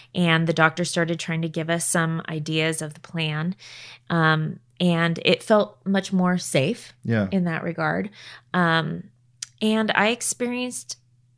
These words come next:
Speaker 1: a few things that I wasn't anticipating.
Speaker 2: Yeah,
Speaker 1: So
Speaker 2: well, we had the doctor's visit too, and then you dropped me off at the airport. I had a trip that was,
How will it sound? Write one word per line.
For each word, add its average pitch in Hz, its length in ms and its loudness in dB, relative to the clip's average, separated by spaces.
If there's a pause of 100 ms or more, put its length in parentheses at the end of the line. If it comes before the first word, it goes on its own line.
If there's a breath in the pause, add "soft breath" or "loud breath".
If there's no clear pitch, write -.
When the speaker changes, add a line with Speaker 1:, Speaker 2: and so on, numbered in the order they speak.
(100)
Speaker 1:
a 214 60 -6
few 247 180 -2
things 269 240 -6
that 226 120 -2
I 214 60 2
wasn't 196 400 0
anticipating. 175 800 -6
Speaker 2:
Yeah, 120 320 8
Speaker 1:
So 107 60 2
Speaker 2:
well, 117 160 6
we 123 120 6
had 120 100 6
the 113 100 4
doctor's 110 460 2
visit 101 300 -4
too, 117 160 2
and 107 100 4
then 101 100 4
you 101 80 2
dropped 104 260 -2
me 101 100 0
off 98 100 -2
at - 60 -20
the - 80 -6
airport. 98 340 -4
I 101 100 0
had 104 120 0
a 95 60 -4
trip 107 340 -2
that - 180 -2
was, 98 260 -8